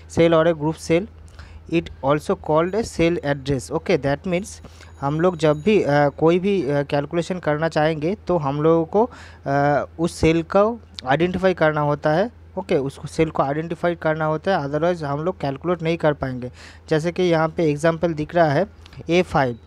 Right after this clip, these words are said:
that means the column is A and the row is five। Okay, uh, the column is A and the row is five। Uh, C, uh, C three,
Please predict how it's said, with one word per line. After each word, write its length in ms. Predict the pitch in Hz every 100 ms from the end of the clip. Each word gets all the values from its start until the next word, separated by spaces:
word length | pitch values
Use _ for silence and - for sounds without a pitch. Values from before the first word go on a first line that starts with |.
| -
that 120 | 147 -
means 180 | 202 262 - - - - - - - -
the 120 | 143 139
column 300 | 147 156 180 185
is 140 | -
A 200 | 147 180 240 - - -
and 140 | 139 151
the 160 | 165
row 260 | 143 160 180
is 80 | 190 -
five। 400 | 139 123 117 165
Okay, 240 | - 147 117 - - - 139
uh, 440 | 135 135 131 127 - -
the 180 | 135 139 -
column 260 | 139 156 170
is 240 | 170 147 135 - - 127 -
A 220 | 147 190 247 - - 139
and 340 | 139 147 147
the 60 | 143
row 340 | 135 156 208
is 120 | - - - - -
five। 200 | 139 127 - - - - - 139
Uh, 380 | 139 135 131 120 - - - - - - - - -
C, 480 | - - 185 185 156 - - - 147
uh, 360 | 147 147 -
C 120 | 185 180
three, 240 | - 175